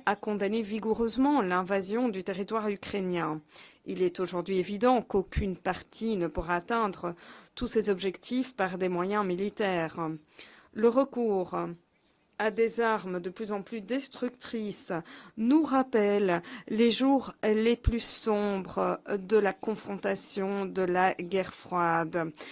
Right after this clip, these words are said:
Désormais, il est primordial d'œuvrer à la reprise du dialogue direct entre les parties. C'est en ce sens que va l'initiative en six points, portée par la Chine et le Brésil,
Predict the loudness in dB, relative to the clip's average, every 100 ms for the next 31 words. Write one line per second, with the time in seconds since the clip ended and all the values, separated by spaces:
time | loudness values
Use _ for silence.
0 | -10 2 4 6 6 6 4 2 0 0
1 | 0 2 2 2 4 2 4 2 2 0
2 | -2 -2 -4 -2 -4 0 2 2 0 0
3 | -2 -2 -2 -4 -8 -6 -6 -4 -6 -8
4 | -10 -8 -10 -16 _ _ -20 -20 -20 -20
5 | -20 -14 -2 0 2 2 0 -2 0 0
6 | 0 -2 -2 -2 -4 -2 2 2 4 2
7 | 2 0 0 -2 -2 0 2 2 0 -4
8 | -4 -4 -2 2 4 4 4 2 -2 _
9 | _ _ _ _ -20 -20 -14 4 4 4
10 | 0 4 4 4 2 2 0 0 0 2
11 | 2 0 0 0 0 0 2